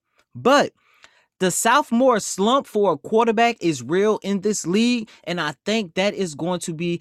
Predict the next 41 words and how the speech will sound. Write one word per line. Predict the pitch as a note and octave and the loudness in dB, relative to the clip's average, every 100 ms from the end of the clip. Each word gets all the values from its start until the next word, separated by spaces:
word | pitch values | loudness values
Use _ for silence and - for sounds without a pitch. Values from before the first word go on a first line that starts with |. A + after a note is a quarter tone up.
| - | -6
I'm | - | -2
not | D4 D4+ | 0 2
gonna | C4 | 0
say | A3+ G#3+ | -2 -4
a | C#3 | -4
downfall, | C#3 F#3+ G#3 - G#3+ A3 | -4 -2 -4 -2 -2 -2
but | F3 E3+ G3+ | -2 -2 0
I | G#3 | 0
would | F3 A3 D4+ | 0 -2 0
not | C4+ A#3+ | 0 -2
be | F#3 A3+ | -2 -4
surprised | G#3 F3+ F3+ E3+ D3 C3 A#2+ - _ _ | -2 -4 -2 0 0 -2 -8 -12 _ _
if | D#3+ C3+ | -8 -6
Justin | A#2+ F3+ - F#3+ | -2 -2 -2 -6
Herbert | D#3+ D#3 C#3+ C#3 C#3 | -4 -4 -4 -4 -6
is | D3 A2 | -8 -8
not | C#3+ E3 | -6 -4
as | E3 B2+ | -6 -6
good | B2+ D#3 | -6 -4
as | C#3 B2 | -4 -6
he | C#3 | -8
was | A#2+ B2+ B2+ A2+ | -6 -4 -6 -6
during | B2 A#2+ | -10 -10
his | A2+ G2 | -12 -12
rookie | A#2 A2 A#2 | -14 -12 -14
season. | A2+ G2+ - - - | -12 -12 -14 -20 -14
Some | - A#3 B3+ | -4 -2 0
people | C4 G#3+ G3 | -2 -2 0
have | F#3 E3+ | 0 0
the | D#3 | 0
Los | D3 D3 C#3+ | 0 -2 -2
Angeles | F3+ E3+ D#3+ - | -2 -2 -4 -2
Chargers | E3 E3+ D#3+ D#3 | 0 0 0 -4
being | D#3+ E3 D#3+ | -2 0 -2
up | D3 | -2
there | E3 D#3+ D#3 - - | 0 0 0 -4 -8
with | C#3 D#3+ | -4 -4
the | - D3+ C#3+ C3+ B2+ - | 0 0 2 2 0 -4
Kansas | F3 D#3+ - | -4 -4 -2
City | E3+ A#2+ | -2 -4
Chiefs, | - G3 F#3+ | -4 -4 -6